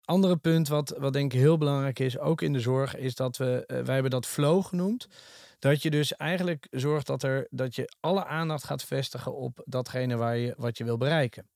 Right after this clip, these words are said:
En wat ik heel veel in, in, onder andere in zorgorganisaties zie, is dat het alle kanten uitschiet, ook met projecten voor digitalisering. We willen dit en we nog een robot en nog V R en weet ik, eh,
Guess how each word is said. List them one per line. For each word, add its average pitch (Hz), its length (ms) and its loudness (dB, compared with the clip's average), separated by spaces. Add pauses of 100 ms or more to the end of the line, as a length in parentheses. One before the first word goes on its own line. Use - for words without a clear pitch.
(480)
En 127 120 0
wat 135 120 4
ik 139 120 2
heel 165 200 8
veel 156 140 4
in, 131 320 2
in, 123 360 0
onder 123 240 0
andere 143 240 0
in 127 120 -2
zorgorganisaties 139 800 -2
zie, 135 160 -4
is 123 100 -4
dat 127 120 -4
het 131 200 -6
alle 170 220 -2
kanten 160 320 -4
uitschiet, 160 440 -4
ook 143 140 0
met 135 220 -2
projecten 127 480 0
voor 117 140 -2
digitalisering. 123 840 -2
We 127 100 -2
willen 139 280 -2
dit 143 260 -4
en 131 160 -6
we 135 60 -2
nog 139 180 -2
een 151 140 -2
robot 143 520 0
en 147 180 -8
nog 143 180 -6
V - 80 -8 (180)
R 147 360 -2
en 139 160 -4
weet 160 240 -2
ik, 151 180 -10
eh, 135 100 -10